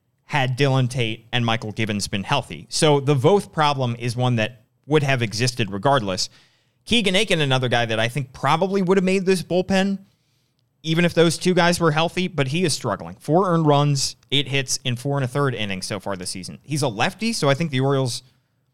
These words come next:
had, you know, were predisposed to keep him, but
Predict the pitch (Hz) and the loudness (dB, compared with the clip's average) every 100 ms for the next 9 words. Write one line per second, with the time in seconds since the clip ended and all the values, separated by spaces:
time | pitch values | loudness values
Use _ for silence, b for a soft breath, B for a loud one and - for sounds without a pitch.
0 | _ _ _ - - 151 147 - - _ | _ _ _ -8 -4 -2 -2 -6 -16 _
1 | _ 147 135 113 - 135 139 123 170 151 | _ -4 -2 -2 -6 -6 -6 -2 0 0
2 | - 131 147 170 - 147 151 151 190 220 | 0 2 2 0 -2 -4 -4 -4 -2 -4
3 | - _ _ _ _ _ _ _ 131 117 | -8 _ _ _ _ _ _ _ -14 -2
4 | 160 147 | 0 0